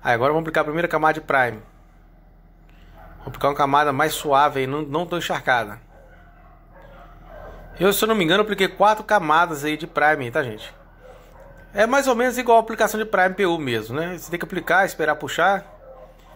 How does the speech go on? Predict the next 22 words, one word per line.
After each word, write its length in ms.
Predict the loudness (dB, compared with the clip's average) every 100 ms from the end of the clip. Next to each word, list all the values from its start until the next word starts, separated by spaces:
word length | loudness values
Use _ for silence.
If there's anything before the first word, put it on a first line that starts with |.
| -20 -20
Depois 240 | -10 -4 -2
aplicar 320 | -2 0 0
mais 180 | 0 2
uma 140 | 0
mão. 180 | 2 -2
Você 80 | -2
não 80 | -2
pode 160 | -2
aplicar 560 | -2 -2 2 2 0 -16 -20 -20 -10
as 160 | -8 -4
quatro 300 | 2 2 2
demãos, 360 | -2 0 -2
uma 120 | -2 -6
em 40 |
cima 220 | -6 -2
da 140 | 2 2
outra, 240 | 2 0
não, 80 | -2
que 60 |
vai 80 | 0
dar 80 | -2
problema. 400 | -2 0 -2